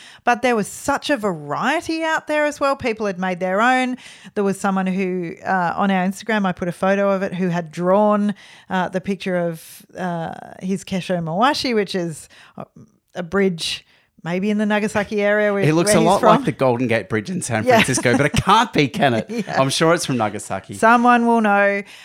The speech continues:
Speaker 1: but how beautiful to, to replicate that. He got up and he must have been nervous. I think there might have even been a mata. I ca-, I can't remember.
Speaker 2: Well,
Speaker 1: There
Speaker 2: let,
Speaker 1: were some crucial matas.
Speaker 2: let me tell you about this bout,
Speaker 1: Please,
Speaker 2: because
Speaker 1: please, please, please.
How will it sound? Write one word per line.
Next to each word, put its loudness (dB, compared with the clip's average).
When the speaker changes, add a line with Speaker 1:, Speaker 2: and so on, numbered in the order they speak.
Speaker 1:
but 0
how 0
beautiful -2
to, -2
to -2
replicate -4
that. -2
He -2
got 6
up 2
and -4
he 2
must 4
have -4
been 0
nervous. 0
I -10
think -10
there 0
might 0
have -4
even -4
been -4
a -2
mata. 0
I 0
ca-, -8
I 2
can't -2
remember. -2
Speaker 2:
Well, 4
Speaker 1:
There 6
Speaker 2:
let, 0
Speaker 1:
were -8
some 0
crucial 0
matas. -4
Speaker 2:
let 4
me 2
tell 4
you 2
about 0
this -8
bout, -2
Speaker 1:
Please, 2
Speaker 2:
because 0
Speaker 1:
please, -
please, -6
please. -12